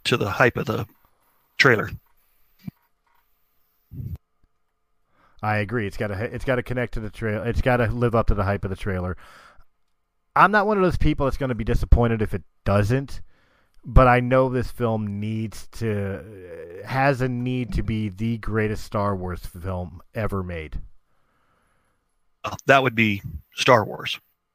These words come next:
Speaker 1: Not A New Hope, not Episode four.
Speaker 2: <laughs>
Speaker 1: Star Wars.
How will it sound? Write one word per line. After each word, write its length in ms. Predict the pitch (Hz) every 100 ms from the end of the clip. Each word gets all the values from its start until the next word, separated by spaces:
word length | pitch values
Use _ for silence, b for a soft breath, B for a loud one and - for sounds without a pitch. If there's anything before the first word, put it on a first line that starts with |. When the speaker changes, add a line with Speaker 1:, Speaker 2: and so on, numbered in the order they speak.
| _ _ _
Speaker 1:
Not 280 | 113 110 147
A 40 |
New 160 | 175 196
Hope, 280 | 147 143 -
not 240 | 113 104 117
Episode 440 | 143 156 180 170
four. 440 | - 127 117 117 - B B B
Speaker 2:
<laughs> 280 | B - -
Speaker 1:
Star 800 | 160 139 151 139 135 131 123 117
Wars. 560 | 113 - - - -